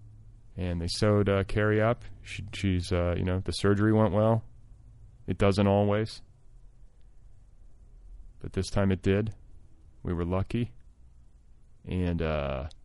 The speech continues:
then we were getting wheeled down to a recovery area. They were checking Carrie's vital signs. They were checking the baby. And then we went into our little room for the week.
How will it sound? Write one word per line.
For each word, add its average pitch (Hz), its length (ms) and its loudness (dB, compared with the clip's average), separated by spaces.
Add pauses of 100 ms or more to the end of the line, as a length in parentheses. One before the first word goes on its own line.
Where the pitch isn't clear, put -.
(840)
then 98 160 2
we 98 100 4
were 98 100 2
getting 101 260 2
wheeled 104 240 2
down 101 340 2
to 101 200 0
a 87 40 0
recovery 113 600 0
area. 120 360 0
They 78 360 0
were 69 240 -8
checking 82 340 -4
Carrie's 82 340 -4
vital 107 280 2
signs. 113 340 0
They 82 80 -6
were 78 60 -8
checking 78 300 -8
the 71 60 -6
baby. 113 440 0 (320)
And 90 100 -4
then 98 120 0
we 107 80 2
went 117 180 2
into 117 220 0
our 113 120 0
little 110 240 0
room 110 300 0 (800)
for - 180 -2
the 87 100 0
week. 82 300 -4